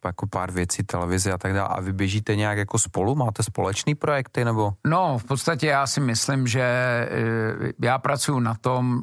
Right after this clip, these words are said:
Speaker 2: aby teda ona v našem nakladatelství vydává knížku a samozřejmě bychom to rádi podpořili nějakým, eh, pořadem v televizi, takže se snažím jí nějakým způsobem pomoct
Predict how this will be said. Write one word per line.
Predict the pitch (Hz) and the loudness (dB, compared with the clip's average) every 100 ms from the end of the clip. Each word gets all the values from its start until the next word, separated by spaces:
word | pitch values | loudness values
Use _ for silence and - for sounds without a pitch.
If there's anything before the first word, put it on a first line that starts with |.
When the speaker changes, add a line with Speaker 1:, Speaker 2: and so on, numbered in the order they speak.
| - | 0
Speaker 2:
aby | 120 120 113 | 0 2 0
teda | 107 117 117 | 0 0 0
ona | 120 120 | 0 0
v | 92 - 127 | -2 -6 0
našem | 123 120 151 | 0 2 2
nakladatelství | 127 113 127 123 131 120 - 123 | 0 0 0 0 -2 -2 -2 0
vydává | 117 117 120 120 | 2 2 2 0
knížku | 107 120 110 - 123 | 0 -2 -2 -2 -2
a | |
samozřejmě | 113 113 117 120 117 117 | 0 0 0 0 0 0
bychom | 110 107 117 113 | -2 -2 -2 -2
to | 120 | 0
rádi | 113 117 123 | 0 -2 -4
podpořili | 123 - 120 120 120 113 - - - - _ _ | -6 -4 -2 0 0 -2 -6 -20 -20 -20 _ _
nějakým, | - 110 - 120 123 | -2 -2 0 0 0
eh, | 117 113 113 | 0 -2 -2
pořadem | 98 113 113 120 120 113 | -2 0 0 0 0 -2
v | - | -2
televizi, | 117 120 127 110 120 120 | 0 0 0 0 0 0
takže | 117 107 123 123 117 - - _ - | -2 -2 0 0 0 -4 -18 _ -6
se | 117 | -2
snažím | 120 113 113 120 | 0 0 0 0
jí | |
nějakým | 117 113 110 120 | 2 0 0 -2
způsobem | - 113 - 123 117 | -2 -6 0 0 0
pomoct | - 117 113 - | 0 0 0 -4